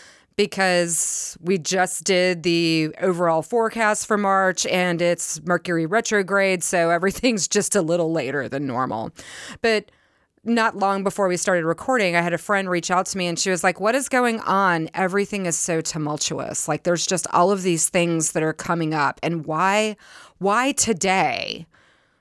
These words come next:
So I gave her a little bit of insight, but then said, "Hey, we'll be recording it later. You can give it a listen." So that's the first aspect that we have on March third. The second one we have is Venus in Aries is square Saturn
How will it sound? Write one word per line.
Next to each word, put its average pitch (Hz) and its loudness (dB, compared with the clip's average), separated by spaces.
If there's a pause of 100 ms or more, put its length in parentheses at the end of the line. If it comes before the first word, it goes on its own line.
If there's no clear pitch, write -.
So 165 0 (360)
I 170 0 (180)
gave 202 0
her 202 4
a 190 2
little 180 2
bit 180 2
of 180 4
insight, 175 0
but 165 -2
then 170 -2
said, 165 -2
"Hey, 151 -2 (140)
we'll 180 0
be 196 2
recording 220 2
it 190 0
later. 165 4
You 160 -2
can 202 0
give 196 0
it 190 2
a 185 2
listen." - -2 (1200)
So 302 0
that's 381 0
the 427 2
first 339 0
aspect 175 0
that 175 0
we 170 2
have 170 0
on 156 -2
March 151 -2
third. - -4 (760)
The 220 0
second 339 0
one 208 2
we 185 -2
have 175 2
is 180 0
Venus 247 0
in 226 2
Aries 226 2
is 196 -2
square 185 0
Saturn 196 -2